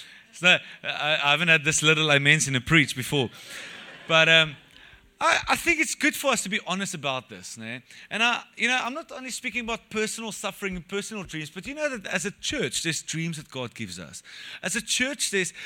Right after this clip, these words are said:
there's something that we together take a hold of. As a church, there's something we desire. So I'm gonna put one in front of us,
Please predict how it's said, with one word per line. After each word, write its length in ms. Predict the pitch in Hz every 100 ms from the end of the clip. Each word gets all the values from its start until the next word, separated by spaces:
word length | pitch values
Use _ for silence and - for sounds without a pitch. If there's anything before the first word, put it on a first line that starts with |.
| -
there's 140 | 190 -
something 340 | 220 226 214
that 140 | 202
we 240 | 185 214 233
together 580 | - - - 202 220 220
take 280 | 208 185 156
a 80 |
hold 240 | 139 160 139
of. 120 | 127
As 140 | 156
a 60 | 190
church, 380 | - 277 269 -
there's 120 | 165
something 320 | - 196 208
we 80 | 196
desire. 420 | 160 143 165 143
So 120 | -
I'm 120 | 208 240
gonna 140 | 262
put 180 | 220 160
one 220 | 156 240
in 80 | 214
front 200 | - 143
of 80 | 123
us, 140 | 104